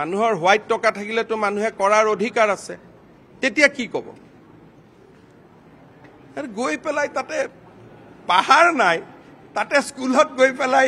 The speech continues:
হেৰি বিচাৰি আছে, কি এইটো, ছেটেলাইট ডাটা বিচাৰি আছে।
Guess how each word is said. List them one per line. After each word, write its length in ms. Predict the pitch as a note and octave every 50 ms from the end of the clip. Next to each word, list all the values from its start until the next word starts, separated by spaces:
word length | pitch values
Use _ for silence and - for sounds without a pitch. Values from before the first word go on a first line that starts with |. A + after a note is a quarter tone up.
| B3+ G3
হেৰি 160 | G#3+ A3+ B3+ B3 A#3
বিচাৰি 300 | F#3 - - C4+ - D3+ C#3 B2+
আছে, 180 | - - - C3+ - - -
কি 80 | - G3+ G#3+ A3
এইটো, 180 | G#3 G#3+ - G4 G4+ - - - - - - - -
ছেটেলাইট 440 | - A#3 A#3 B3+ C#4 C4+ C4+ C4 G#3+ G3+
ডাটা 200 | G3+ F#3+ G#3 G3+ F3+ E3
বিচাৰি 320 | E3+ C#3+ - E3 D3 C#3 C3 B2
আছে। 160 | - - -